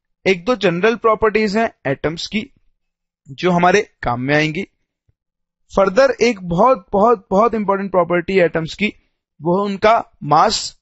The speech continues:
जिसे हम define करते हैं as atomic mass। देखो atomic मास, atomic mass को define करने के लिए सबसे पहले तो आपको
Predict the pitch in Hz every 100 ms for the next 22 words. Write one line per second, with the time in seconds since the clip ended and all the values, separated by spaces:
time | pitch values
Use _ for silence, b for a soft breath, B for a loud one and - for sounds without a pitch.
0 | _ 147 147 190 175 151 170 190 220 208
1 | 185 202 202 165 165 151 _ _ _ 135
2 | 147 147 190 214 _ _ - 107 - -
3 | - - _ _ _ _ _ _ _ _
4 | _ _ _ _ _ _ _ _ _ -
5 | 160 240 277 _ - 139 165 185 220 226
6 | 214 233 - - - _ _ - _ _
7 | 160 185 214 277 - 247 247 - 277 214
8 | 202 208 214 233 233 226 214 226 240 -
9 | _ _ - 180 - 220 226 226 240 220
10 | 214 - 240 233